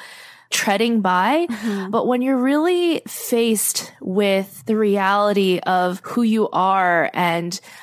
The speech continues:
Speaker 1: why you do the things that you do, you have to search deeper for that.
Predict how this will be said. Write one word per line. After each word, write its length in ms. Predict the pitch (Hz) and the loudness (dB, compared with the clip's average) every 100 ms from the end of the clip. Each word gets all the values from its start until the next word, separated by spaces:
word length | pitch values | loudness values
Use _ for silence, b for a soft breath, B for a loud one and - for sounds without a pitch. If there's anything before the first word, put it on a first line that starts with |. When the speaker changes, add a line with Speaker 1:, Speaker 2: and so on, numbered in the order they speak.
| B | B
Speaker 1:
why 320 | 185 208 214 | 0 2 2
you 160 | 226 214 | 2 2
do 140 | 208 196 | 2 0
the 100 | 196 | 2
things 260 | 202 190 | 2 2
that 120 | 196 | 0
you 140 | 190 196 | -2 -2
do, 560 | 190 240 240 202 185 185 B B B B B - | 0 0 2 2 0 -2 B B B B B -8
you 160 | 208 220 | -2 0
have 240 | 262 294 | 2 2
to 100 | 392 | 0
search 360 | 392 311 226 - | 2 0 0 -2
deeper 340 | 208 196 208 | -2 2 0
for 160 | 175 160 | 0 -4
that. 340 | - 85 - | -2 -4 -4